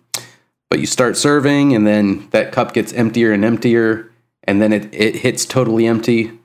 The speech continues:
And then there's, there's nothing more you can pour out, but you're still serving. So that's where that burnout happens, um, which is definitely a, definitely a bummer. Um,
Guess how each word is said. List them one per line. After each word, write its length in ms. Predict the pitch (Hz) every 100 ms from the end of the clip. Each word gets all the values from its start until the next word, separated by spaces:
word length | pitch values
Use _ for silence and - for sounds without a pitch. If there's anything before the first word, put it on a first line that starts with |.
| _ _ _ -
And 120 | 95
then 160 | 107 104
there's, 560 | 104 101 95 - - - _ - - - - _ _
there's 180 | 123 117
nothing 300 | 147 139 143
more 200 | 139 143
you 140 | 143 135
can 220 | 139 127
pour 280 | - 143 117
out, 300 | 127 165 -
but 140 | 117
you're 120 | 123
still 260 | - - 131
serving. 480 | - 120 127 160 160
So 180 | 135
that's 300 | 113 110 -
where 80 | 135
that 200 | 110 -
burnout 380 | 104 110 117 -
happens, 680 | - 95 160 170 165 - - _ _ _ _
um, 480 | 110 104 92 90 - _ _
which 220 | 107 107
is 140 | 110 -
definitely 520 | 113 104 113 104 98
a, 100 | 90 - _ _ _
definitely 340 | 113 107 120 101
a 60 |
bummer. 480 | 85 104 92 92 92 - _ _ _ _ -
Um, 260 | 147 147